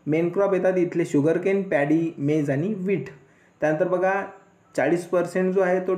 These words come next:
total crop area जो आहे तो irrigated आहे आणि इथली cropping intensity आहे किती आहे? वन फोर टू पर्सेंट. आता नेमकी cropping intensity कशी काढतात?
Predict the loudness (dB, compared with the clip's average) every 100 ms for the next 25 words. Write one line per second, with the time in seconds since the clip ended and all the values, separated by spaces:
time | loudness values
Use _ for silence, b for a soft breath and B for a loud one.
0 | 0 0 2 0 0 0 2 2 2 2
1 | 2 0 -2 0 2 4 4 2 0 0
2 | 0 -4 B B B -4 0 0 0 0
3 | 0 0 2 2 2 0 0 -2 0 0
4 | 0 0 0 0 -2 -2 -2 -2 -4 -10
5 | _ _ _ _ _ 0 0 -2 -4 -6
6 | B B -2 0 0 0 0 2 2 2
7 | 2 2 0 -2 -2 -2 0 -2 -4